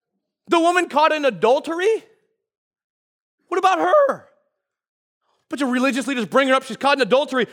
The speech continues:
"Don't we need to stone her to death, Lord?" Ooh, she was, she was caught in adultery? What about the crowd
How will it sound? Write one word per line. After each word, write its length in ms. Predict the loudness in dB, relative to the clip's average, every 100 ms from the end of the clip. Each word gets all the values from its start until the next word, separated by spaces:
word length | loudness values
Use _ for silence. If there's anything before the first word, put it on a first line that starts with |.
| -4
"Don't 160 | -2 -2
we 80 | -2
need 160 | -2
to 60 | -2
stone 320 | 0 0 2
her 100 | 0
to 100 | 0
death, 360 | 0 0 0 -4
Lord?" 440 | 0 2 0 -2 -12 _ _ _ _ _ _ _ _ _ _ _ _ _ _ 0
Ooh, 100 | 0
she 160 | 2
was, 120 | -2 -2 -12
she 100 | -8
was 100 | -6
caught 140 | -4 -4
in 60 |
adultery? 600 | -4 -2 0 2 0 -2 -10 -16 -20 _ -20 _ _ -20 _ _ _ _ _ -20 _ _ _ _ _ _ _ _ _ _ _ _ _ _ _ _ _ _ _ _ _ _ _ _ _ _ _ _ _ _
What 100 | 0
about 120 | 0
the 80 | -2
crowd 640 | -8 -2 0 2 0 -2